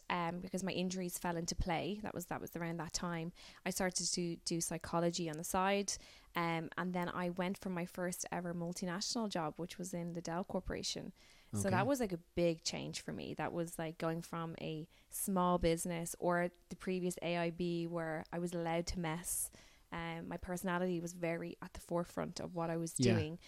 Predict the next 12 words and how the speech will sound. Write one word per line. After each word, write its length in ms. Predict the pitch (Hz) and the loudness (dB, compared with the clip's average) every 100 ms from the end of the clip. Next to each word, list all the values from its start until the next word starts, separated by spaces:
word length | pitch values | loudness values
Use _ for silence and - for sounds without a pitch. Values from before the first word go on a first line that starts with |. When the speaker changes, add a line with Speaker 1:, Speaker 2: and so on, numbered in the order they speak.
| - - | -20 -4
Speaker 1:
to 100 | - 190 | 2 4
then 260 | 185 175 | 6 4
becoming 540 | 175 - 180 170 170 175 - | 0 -2 -2 0 -4 -6 -4
a, 420 | 170 165 160 - - - | -2 -2 -4 -8 -12 -12
I 20 | |
suppose, 380 | 180 - 180 170 | -6 -2 0 -2
a 80 | 180 | -4
fish 320 | - 180 - | -2 0 0
in 80 | 180 | -2
a 40 | |
big 200 | 170 175 | -2 -2
pond, 400 | - 180 233 277 | 0 2 2 0